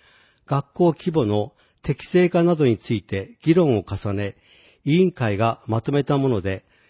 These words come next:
吉田教育長は、子どもたちの将来のため、真摯に受け止め、対応してまいりますと話しました。もっと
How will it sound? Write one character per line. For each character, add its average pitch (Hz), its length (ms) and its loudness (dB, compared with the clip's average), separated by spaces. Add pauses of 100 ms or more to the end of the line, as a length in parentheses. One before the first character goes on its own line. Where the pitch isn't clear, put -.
(160)
吉 139 240 2
田 156 320 0
教 160 160 2
育 - 140 -4
長 104 240 -4
は、 98 240 -4 (400)
子 156 120 0
ど 175 60 4
も 190 140 4
た 165 120 2
ち - 140 -2
の 127 300 4
将 175 280 0
来 139 140 2
の 104 140 0
た 98 120 -6
め、 107 220 -4 (340)
真 - 280 0
摯 139 240 0
に 117 140 4
受 120 260 -2
け - 80 -4
止 - 20 2
め、 113 260 0 (400)
対 165 260 2
応 165 140 4
し - 100 -4
て 160 100 2
ま 147 160 4
い 143 40 2
り 143 80 2
ま 135 140 2
す - 160 -14
と 165 260 2
話 113 240 -4
し 113 100 -8
ま 98 80 -4
し - 100 -16
た。 - 180 -12 (2250)
も 190 120 4
っ 202 100 -8
と 113 360 2